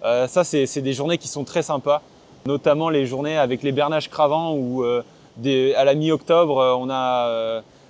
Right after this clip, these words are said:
euh, on a souvent, euh, souvent une année, souvent une fois par an où on a le, le gros rush des bernaches cravants. On va avoir une journée qui va,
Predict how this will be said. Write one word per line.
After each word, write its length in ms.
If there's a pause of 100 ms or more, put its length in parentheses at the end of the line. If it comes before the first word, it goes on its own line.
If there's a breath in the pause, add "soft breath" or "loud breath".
(100)
euh, 320
on 100
a 60
souvent, 440
euh, 260
souvent 280
une 140
année, 320
souvent 420
une 80
fois 160
par 220
an 140
où 200
on 60
a 180
le, 140
le 180
gros 220
rush 180
des 120
bernaches 320
cravants. 280
On 100
va 100
avoir 160
une 100
journée 260
qui 140
va, 180